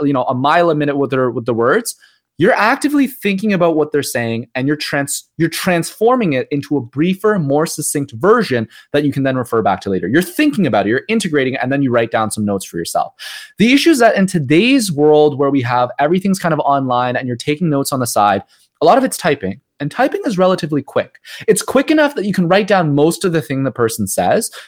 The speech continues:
but it's not quick enough that you can, most people can just type, like, you maybe need to slow down the video, you need to pause the video, you need to write down what they say. The danger with that is that it becomes super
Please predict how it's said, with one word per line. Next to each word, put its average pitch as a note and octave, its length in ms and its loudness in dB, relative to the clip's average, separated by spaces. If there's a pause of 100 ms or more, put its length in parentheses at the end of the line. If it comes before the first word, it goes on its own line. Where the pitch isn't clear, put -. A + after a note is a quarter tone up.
but A3+ 200 4
it's F#3+ 140 2
not A#3 280 2
quick G3 200 0
enough F#3 280 0
that D#3+ 180 2 (100)
you D#3 100 0
can, D#3+ 320 -2 (120)
most E3+ 260 4
people D#3 160 -2
can D3 100 -2
just C3+ 200 -6
type, C#3 260 2
like, C3+ 160 0
you D#3 140 0
maybe E3 280 2
need D3+ 140 0
to C3+ 60 -4
slow A#2 200 2
down F#2+ 140 0
the F#2+ 60 -2
video, A3 260 4
you F#3 140 2
need B2+ 60 -2
to A#2 40 -2
pause A2+ 320 2
the A2 80 0
video, F3+ 240 4
you E3 140 2
need B2 60 -4
to A#2+ 80 -6
write B2 120 0
down A#2 160 -2
what F#2 80 -6
they G#2+ 60 -4
say. E3+ 280 0 (580)
The F#3 100 4
danger B3+ 580 2
with A3+ 140 2
that C#3+ 280 2
is B2+ 120 -2
that C#3 180 0
it D3 140 -6
becomes F#3+ 580 -2
super G#3+ 800 0